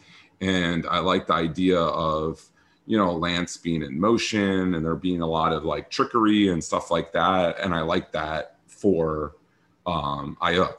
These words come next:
because I think Ayuk can be used in all these different ways. And I think Deebo is the same way. And I think that, like, the three of them will really work well together and get each other open quite a bit. Like, I like that idea of that. Um,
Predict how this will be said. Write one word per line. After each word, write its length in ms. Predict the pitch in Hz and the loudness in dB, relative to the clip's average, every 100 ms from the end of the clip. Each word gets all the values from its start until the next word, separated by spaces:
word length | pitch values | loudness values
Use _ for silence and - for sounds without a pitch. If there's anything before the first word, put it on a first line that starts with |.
| - | -8
because 180 | - 98 | 0 2
I 60 | 90 | 2
think 160 | 92 | 0
Ayuk 340 | 80 87 90 - | 0 0 0 -2
can 120 | 90 | -6
be 60 | 82 | -4
used 440 | 80 98 101 85 | 0 2 2 2
in 80 | 78 | -4
all 100 | 80 | -4
these 160 | 80 80 | -4 -4
different 320 | 76 - 53 | -6 -10 -10
ways. 640 | 78 76 55 50 - - - _ _ _ _ - | -8 -6 -8 -10 -14 -16 -18 _ _ _ _ -8
And 460 | 82 80 78 78 - | -2 0 0 -4 4
I 80 | |
think 200 | 120 139 | 6 6
Deebo 280 | 104 123 120 | 8 8 8
is 80 | 92 | 6
the 80 | 87 | 2
same 280 | - 92 85 | 0 2 4
way. 220 | 110 87 | 2 2
And 120 | 82 | 0
I 60 | 92 | -2
think 220 | 107 98 | 0 0
that, 280 | 98 - - | -2 -4 -4
like, 140 | - | -4
the 80 | - | -4
three 340 | 98 113 113 113 | -4 2 6 6
of 60 | |
them 220 | 90 87 85 | 4 0 0
will 160 | 90 | 0
really 640 | 82 101 107 101 90 85 82 _ _ _ _ | 4 6 6 6 4 0 -4 _ _ _ _
work 320 | 98 107 95 - | 4 4 4 0
well 280 | 90 90 | 2 2
together 420 | 90 85 82 80 82 | 2 0 0 0 -2
and 120 | 80 | -2
get 140 | 90 | 0
each 200 | 92 - | 0 0
other 240 | 85 78 71 | -2 -2 -4
open 320 | 80 - 73 | -6 -8 -10
quite 260 | - 73 | -6 -6
a 40 | 71 | -4
bit. 300 | 71 60 - | -6 -6 -6
Like, 140 | 87 82 | -8 -2
I 100 | 98 | 0
like 380 | 87 87 101 - | 0 0 -2 0
that 260 | 82 80 113 | 0 2 0
idea 460 | 95 73 95 107 | 0 0 2 4
of 160 | 135 123 | 4 0
that. 420 | - 151 - - - - - _ | 2 2 0 -4 -16 -20 -20 _
Um, 600 | 104 92 87 85 82 78 | 0 2 2 2 0 -2